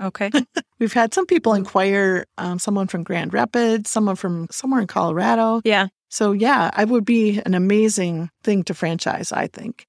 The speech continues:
Speaker 1: Yeah.
Speaker 2: So, yes, we've been talking about it and, you know, dreaming about what that looks like. So that's where our logo came from.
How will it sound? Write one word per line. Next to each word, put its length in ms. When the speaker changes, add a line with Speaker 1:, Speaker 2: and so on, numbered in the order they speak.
Speaker 1:
Yeah. 360
Speaker 2:
So, 340
yes, 400
we've 220
been 140
talking 340
about 280
it 160
and, 280
you 100
know, 220
dreaming 480
about 180
what 160
that 160
looks 260
like. 300
So 120
that's 120
where 120
our 40
logo 260
came 220
from. 260